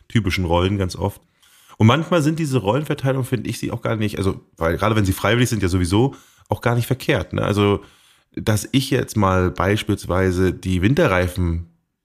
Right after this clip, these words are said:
draufschraube, macht ja Sinn. Ich bin ja nun mal ein bisschen kräftiger als meine Frau. So, ne? Also das ist ja, und natürlich kenne ich mich auch noch handwerklich aus. Könnte sie natürlich auch erlernen, aber weißt du, ich meine, also es gibt schon auch Sachen, da sie so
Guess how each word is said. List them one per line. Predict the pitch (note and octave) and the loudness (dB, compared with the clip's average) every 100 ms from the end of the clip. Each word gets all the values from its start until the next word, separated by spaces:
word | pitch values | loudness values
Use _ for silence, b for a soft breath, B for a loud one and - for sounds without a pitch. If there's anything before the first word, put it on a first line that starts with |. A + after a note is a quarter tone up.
| _ | _
draufschraube, | - F#2 F2+ - E2+ E2+ D#2+ D#2+ | -2 0 0 -2 0 0 0 -2
macht | F2 F#2 - | -2 -6 -4
ja | G2 | -2
Sinn. | F#2+ G#2+ F2+ D#2 - | 0 0 0 -4 -8
Ich | E2 - - _ _ - | -10 -12 -20 _ _ -10
bin | F2+ | -4
ja | F#2+ | -2
nun | G2 | 0
mal | G2+ | 0
ein | G2 | 0
bisschen | G2 G#2 | -2 -4
kräftiger | - G2+ - E2+ E2 - - - | -4 -4 -2 0 0 -2 -8 -6
als | E2 - | -6 -2
meine | D2+ D2+ | -4 -4
Frau. | - D#2 D2+ _ | -4 -6 -6 _
So, | _ E2 | _ 0
ne? | G#2 A#2+ | 2 2
Also | G2+ G2+ | 4 2
das | F#2+ F2+ | 2 -2
ist | G2+ | 0
ja, | G#2+ F#2 F2+ F2+ B B - | 2 2 2 -2 B B 0
und | C3+ A#2 | 2 2
natürlich | G#2 G2+ F2+ | -2 -4 -4
kenne | F#2+ | -2
ich | F#2 | -2
mich | F2+ | -2
auch | F2+ | -2
noch | E2 | -2
handwerklich | F2+ F2 D2+ | -2 -4 -2
aus. | F2 E2 - | -2 -2 0
Könnte | G2+ F2 | 0 0
sie | E2+ | 0
natürlich | F2 E2 E2 | -2 -2 -2
auch | C#2+ | -2
erlernen, | E2 E2 G#2 - - | 0 2 0 0 -4
aber | E2+ E2+ - | -4 -4 -2
weißt | G#2+ A2+ | -4 -2
du, | |
ich | B2 | -2
meine, | B2+ F#2 | 0 2
also | G#2+ | 0
es | G#2+ | 0
gibt | A#2 - | -2 0
schon | C3 C#3+ | 0 2
auch | F#2+ | 0
Sachen, | G2 G#2 A2+ | 0 0 0
da | G2+ G2+ | 0 2
sie | G2 | 0
so | F#2+ F#2+ | 2 2